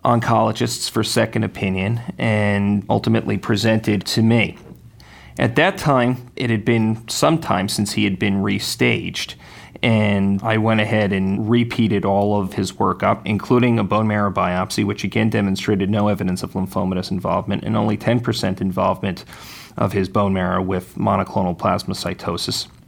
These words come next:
His monoclonal protein was only zero point three grams per deciliter, and serum immunofixation confirmed an I G A lambda monoclonal protein.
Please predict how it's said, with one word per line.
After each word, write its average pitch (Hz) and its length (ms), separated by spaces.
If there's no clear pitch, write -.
His 117 120
monoclonal 107 580
protein 101 420
was 95 160
only 110 440
zero 107 300
point 98 260
three 95 160
grams 90 320
per - 160
deciliter, 101 580
and 95 120
serum 101 240
immunofixation 98 1160
confirmed 95 480
an 98 60
I 92 140
G 92 240
A 92 40
lambda 87 300
monoclonal 87 560
protein. - 420